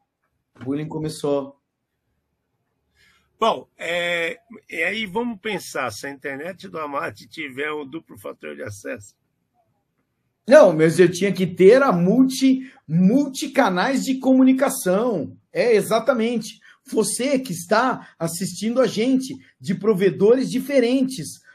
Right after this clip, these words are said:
Speaker 1: vocês poderiam exatamente suportar a gente para que eu tivesse uma saída pela Vivo, uma pela Claro,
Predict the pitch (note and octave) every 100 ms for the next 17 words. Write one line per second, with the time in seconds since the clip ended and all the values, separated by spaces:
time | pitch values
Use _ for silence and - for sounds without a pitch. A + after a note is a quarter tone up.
0 | _ C#3 F#3 F3+ G3 G#3 C4 C4 A#3+ G3
1 | A#3+ F#3+ G#3 C4+ C#4+ A#3+ E3+ G#3 G#3 G3+
2 | A3 - A3 E3+ G#3 E3+ D#3+ A3 C4 F#3+
3 | F3+ A#3+ C4 C4+ - - _ G#3+ G#3+ A3+
4 | A3+ B3+ A3 C4+ - - C3+ - _ G#3
5 | A#3 A3 - F#3 A3+ C4+ D4 C#4 C#4 B3+
6 | - B3+ C4 F3 G3 C4 C4+ C4 B3+ B3+
7 | A3+ F#3 D3 - G#3 B3 C4 G3+ C#3